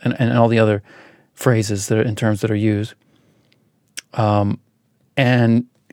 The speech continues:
the prospect of artificial intelligence and computer control and a dystopian or utopian future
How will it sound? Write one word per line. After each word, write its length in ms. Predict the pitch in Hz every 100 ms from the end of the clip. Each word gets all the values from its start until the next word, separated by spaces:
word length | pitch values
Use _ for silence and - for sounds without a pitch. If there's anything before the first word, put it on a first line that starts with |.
| _ _ -
the 120 | 131
prospect 560 | - 135 143 131 120
of 100 | 117
artificial 380 | 117 113 113 110
intelligence 460 | 113 117 104 104 -
and 60 |
computer 260 | 117 117 104
control 500 | 107 - 110 107 98 _ - -
and 460 | 120 107 101 131 -
a 160 | 113 101 - -
dystopian 580 | 117 - 120 117 117 113
or 120 | 110
utopian 600 | 110 131 123 107 110 101
future 440 | - 117 - 98